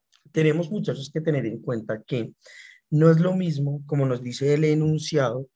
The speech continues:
ir por la calle con unas preguntas, eh, eh, entre comillas, generales o generalizantes, como qué tal el clima,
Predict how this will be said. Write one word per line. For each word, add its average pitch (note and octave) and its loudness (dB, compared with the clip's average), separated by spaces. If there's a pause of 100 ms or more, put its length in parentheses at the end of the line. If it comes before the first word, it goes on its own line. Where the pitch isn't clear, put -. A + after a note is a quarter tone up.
(240)
ir D3 0
por C#3+ -2
la C#3+ 0
calle B2 -2
con C3 -2
unas A#2+ -4
preguntas, A#2 -2 (140)
eh, A#2 -2 (500)
eh, G#2+ -4 (920)
entre D#3 6
comillas, C#3 0
generales E3+ 0
o D3 0
generalizantes, D#3 0 (280)
como C#3+ 0 (280)
qué C3+ 2
tal A2+ -2
el G2+ -8
clima, C#3+ 0